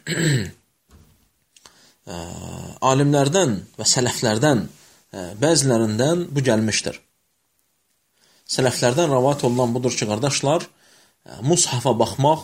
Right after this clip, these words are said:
Quran-ı Kərimə baxmaq, bu özü ibadətdir.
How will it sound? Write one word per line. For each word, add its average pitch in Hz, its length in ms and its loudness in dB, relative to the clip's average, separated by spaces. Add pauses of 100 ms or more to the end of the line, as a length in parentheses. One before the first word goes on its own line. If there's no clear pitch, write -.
(120)
Quran-ı 127 300 -2
Kərimə 120 380 0
baxmaq, 131 420 0 (1200)
bu 139 140 4
özü 127 180 0
ibadətdir. 104 600 0